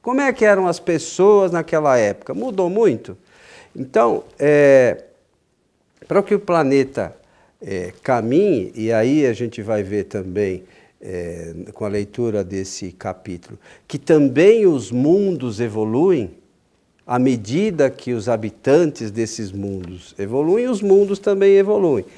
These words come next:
Mas nós ainda aqui estamos numa condição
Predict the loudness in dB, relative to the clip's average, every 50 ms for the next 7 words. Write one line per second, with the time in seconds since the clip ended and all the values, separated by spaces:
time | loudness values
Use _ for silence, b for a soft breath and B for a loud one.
0 | B B B B B B B B B -6 0 2 2 2 2 0 -8 -10 -4 -2
1 | 0 4 4 6 6 6 4 4 2 2 0 0 2 2 2 2 2 2 0 -2
2 | -2 -4 -6 -4 -2 -2 -2 -4 -8 -10 _ -12 -12 -12 -14 _ _ -2 0 0
3 | 0 -2 -2 -2 -4 -4 -6 -4 -6 -8 -8 -8 -8 -8 -8 -12 -16 -20 -6 -2
4 | 0 0 0 0 -4